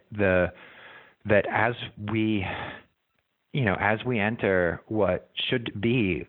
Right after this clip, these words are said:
the most critical moment for working together as a world to slow down, uh, catastrophic climate change, we have an administration coming into, uh, the governance of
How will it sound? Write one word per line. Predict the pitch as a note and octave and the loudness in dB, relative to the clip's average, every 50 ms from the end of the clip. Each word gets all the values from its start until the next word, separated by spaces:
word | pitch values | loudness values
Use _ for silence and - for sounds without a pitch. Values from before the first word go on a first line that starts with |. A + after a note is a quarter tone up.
| _ - | _ -2
the | G2 F#2 | -2 0
most | G2 G2 G#2 A2+ G#2 - - - - | 2 2 2 2 0 -2 -6 -10 -8
critical | - - - B2 A#2+ B2 - - - G2 F2+ - - - | -2 0 2 2 2 0 0 -2 -2 -2 -2 -4 -6 -6
moment | F#2+ F2 F#2+ A2 C3 C3+ A2 E2+ D#2 C#2+ - - - - - - | -2 0 2 2 2 2 2 0 -2 -4 -6 -10 -12 -14 -6 -2
for | F#2+ F2+ F2+ E2+ E2 D#2+ D#2+ - - - - - - - - - - _ _ _ _ _ _ - | 0 2 2 2 2 0 -2 -4 -10 -18 -20 -20 -20 -20 -20 -20 -20 _ _ _ _ _ _ -2
working | G#2+ G#2 A2 A#2+ A#2 - A#2+ A2+ G#2 G#2 G2 - - - | 2 4 4 4 4 2 0 0 0 0 -2 -4 -6 -6
together | - F#2 F#2+ F#2 F#2 F#2 G#2 G2 F#2+ F#2+ F#2 F#2 F#2+ - _ _ - | -4 0 2 2 4 4 4 4 4 4 2 0 -2 -6 _ _ -2
as | G#2 F#2+ E2 | -2 0 0
a | F#2 | -2
world | F2 E2 E2+ F2+ F#2+ G2+ F2+ D#2+ D#2+ D2 - - | -2 0 2 2 4 4 4 2 0 -2 -6 -6
to | - - D#2 - - - - | -8 -8 -8 -8 -12 -12 -6
slow | - F#2+ G2+ A2 A2+ A#2 | -2 2 2 2 4 4
down, | - G2 F2+ F#2+ G2+ F#2+ D#2 D2+ D#2 D#2+ F2+ F#2+ - _ _ - - - - - - _ _ - - - - | 4 4 4 4 4 4 2 0 -2 -4 -6 -8 -10 _ _ -20 -20 -20 -20 -20 -20 _ _ -16 -14 -8 -4
uh, | - F#2 F2 D#2 D2 C#2+ C#2 C#2+ C#2+ - _ _ - - | -2 -2 0 0 -2 -2 -2 -4 -6 -8 _ _ -2 0
catastrophic | F2+ E2+ F2 F#2+ - - - F2 E2+ - - - - | 2 2 2 0 0 0 2 2 2 0 -2 -4 -4
climate | - - - - G#3 - - | -4 -2 -2 -2 -2 -2 -4
change, | - - - D#2 D2+ D#2 D2+ - - - - | -4 -4 -4 -4 -4 -6 -6 -8 -10 -8 -4
we | - F#2+ F#2 | -2 -2 0
have | G#2 A#2 A2+ A2+ | 2 2 0 0
an | A#2+ G#2+ | 0 -2
administration | G#2 G#2 G2+ G#2 G2 F#2 - - A2+ B2 C3+ - - - F2 E2+ F2 | -2 -2 -2 -4 -4 -6 -4 -2 -2 0 0 -2 -2 -4 -6 -8 -6
coming | - - F2 F2+ F#2 F2 F2 F2+ F2+ - - - - - _ _ _ | -4 -4 -2 -2 -2 -2 -4 -6 -8 -12 -18 -20 -20 -20 _ _ _
into, | - G#2 G2+ G#2 G#2 - G#2+ G2+ F#2+ F#2 F2+ - - - - - - - - _ _ - | -4 -4 -4 -2 0 0 2 2 2 0 -2 -4 -8 -18 -20 -20 -20 -20 -20 _ _ -4
uh, | - G2 F2+ E2+ E2 D#2 - | 0 0 2 2 0 0 -2
the | G2 F2+ | -2 0
governance | - G#2 A2 A2+ A#2 F2+ E2 D#2+ E2 E2+ - - | 2 2 2 2 2 2 0 0 -2 -2 -2 -2
of | F2 E2 E2+ E2 | 0 0 0 -2